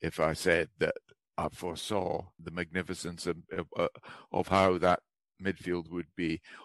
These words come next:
almost throughout the tournament, and in particular the leader of the midfield, Michel Platini. I mean, I don't want to spoil the ending, but in five matches he scored nine goals. Can you imagine if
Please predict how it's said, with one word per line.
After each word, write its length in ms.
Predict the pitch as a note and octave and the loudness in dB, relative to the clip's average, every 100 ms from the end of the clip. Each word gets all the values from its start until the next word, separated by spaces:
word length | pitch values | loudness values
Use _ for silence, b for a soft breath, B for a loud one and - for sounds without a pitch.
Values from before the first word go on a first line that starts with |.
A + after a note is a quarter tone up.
| B | B
almost 380 | G#2 G2 F2 | 0 0 -4
throughout 280 | F#2+ F#2 F2 | 2 4 4
the 80 | - | 2
tournament, 480 | - F#2 E2+ D#2 D2+ | 0 0 0 -4 0
and 200 | F2+ F#2 | 0 2
in 160 | F#2 | -2
particular 480 | - F#2 F#2+ - E2+ | -4 -4 -4 -2 0
the 160 | D#2 E2+ | 2 2
leader 340 | F2+ E2+ D#2+ | 0 2 2
of 120 | D#2 | 0
the 80 | D2+ | -4
midfield, 420 | D2+ D#2 - D#2 D#2 | -8 -8 -8 -8 -8
Michel 360 | E2 - D2 | -12 -4 -4
Platini. 560 | - C#2+ D2+ D2 C#2 C#2+ _ _ - | -2 -4 -4 -6 -12 -12 _ _ -4
I 120 | F2 | -2
mean, 440 | F#2+ F2+ E2+ D#2+ - _ _ D#2+ - | -2 -4 -6 -12 -18 _ _ -20 -8
I 20 | |
don't 200 | F#2 E2+ | -4 -4
want 180 | F2 D2+ | -4 -2
to 180 | E2+ - _ _ | -4 -6 _ _
spoil 440 | - - G2 F2 E2+ | -20 -4 0 0 0
the 160 | E2 - | -2 0
ending, 380 | G#2+ A2 E2+ D#2 | -2 0 -2 -2
but 200 | E2 D2 _ _ _ _ - | -2 -2 _ _ _ _ 0
in 200 | F#2+ F2+ | 0 -2
five 840 | - - A2+ A2 G#2 G#2 - - _ _ _ _ _ _ _ - | -12 -2 2 4 6 4 0 -10 _ _ _ _ _ _ _ -2
matches 500 | F#2+ G2+ - E2+ F2 | 2 2 2 -8 -6
he 80 | |
scored 360 | E2 - F#2 F2 | -8 -4 -4 -2
nine 300 | F2 F2 E2 | 0 0 0
goals. 480 | F2 E2+ D#2+ D2+ - _ _ _ - | -2 -2 -2 -10 -20 _ _ _ -8
Can 100 | F#2 | -6
you 80 | |
imagine 340 | F#2+ G#2+ F#2+ F2 | 0 0 0 -2
if 260 | E2 - | -6 -12